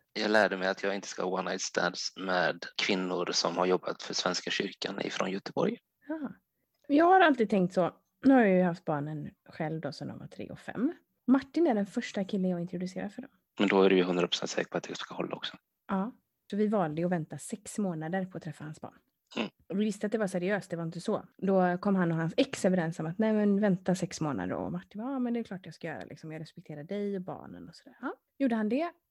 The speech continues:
Speaker 2: Och det gick jättebra. De var liksom, de har inte känt sig påtvingade och sådär. Men den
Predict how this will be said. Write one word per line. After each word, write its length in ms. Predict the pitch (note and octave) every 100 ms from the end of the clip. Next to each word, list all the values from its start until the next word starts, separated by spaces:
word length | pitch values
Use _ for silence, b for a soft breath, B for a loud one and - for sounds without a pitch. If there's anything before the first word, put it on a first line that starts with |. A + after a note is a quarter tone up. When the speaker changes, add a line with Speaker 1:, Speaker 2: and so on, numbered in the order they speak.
| _
Speaker 2:
Och 240 | A#3 A3 G3
det 120 | F#3+
gick 260 | F3+ F3
jättebra. 460 | F3 - E3+ A3+ B3
De 180 | G#3 F3+
var 100 | F3
liksom, 520 | E3+ - D#3 D3+ D#3+ _ _
de 280 | E3+ F#3 F#3
har 80 | F3+
inte 220 | F3 D#3+
känt 220 | D#3 D#3
sig 80 | D3+
påtvingade 500 | - D3 - C#3 -
och 60 | -
sådär. 240 | - - _ _ -
Men 120 | F#3+
den 160 | A3